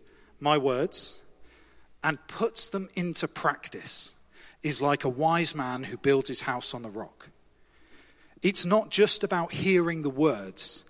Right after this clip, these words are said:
it's about putting them into practice. We need to know God. We need to know Jesus. We need to listen to his voice. We need to hear his voice, and we need to put them into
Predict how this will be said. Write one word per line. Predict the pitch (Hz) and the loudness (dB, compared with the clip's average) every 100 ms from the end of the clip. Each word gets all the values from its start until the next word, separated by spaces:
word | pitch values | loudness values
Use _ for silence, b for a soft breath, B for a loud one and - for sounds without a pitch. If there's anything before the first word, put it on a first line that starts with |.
| B B B | B B B
it's | 151 | -4
about | 160 147 - | -2 -2 2
putting | - 165 170 | 2 4 -2
them | 165 160 - | -4 -6 -6
into | 170 165 151 - 135 117 - - b b - | -4 -2 0 0 -2 -6 -12 -20 b b -12
practice. | - 147 - - - - - - | -4 -4 -6 -14 -14 -8 -8 -4
We | 165 | -4
need | 165 | -2
to | - | -2
know | 156 160 185 196 | -2 2 4 4
God. | - 131 104 - - | 2 -2 -4 -10 -8
We | |
need | 151 160 | -6 -4
to | - | -4
know | 156 170 175 | -2 -2 0
Jesus. | 160 135 - - | -2 -4 -4 -4
We | |
need | 139 139 | -4 -2
to | |
listen | 143 147 185 - 156 131 120 B B | -2 2 6 6 6 2 -4 B B
to | - | -4
his | 156 - | -4 -2
voice. | 151 123 | -2 -2
We | 151 | -4
need | 151 | -4
to | 147 | -4
hear | 131 - 190 | -2 2 4
his | 190 165 | 4 0
voice, | - 127 120 - B B B | 0 0 2 0 B B B
and | 160 | -2
we | 160 | -2
need | 156 | -2
to | - | -4
put | - 139 202 - | -6 -2 -2 -2
them | 135 120 120 - B B B | -12 -12 -16 -20 B B B
into | 160 156 139 - 127 117 | -4 0 2 0 0 -4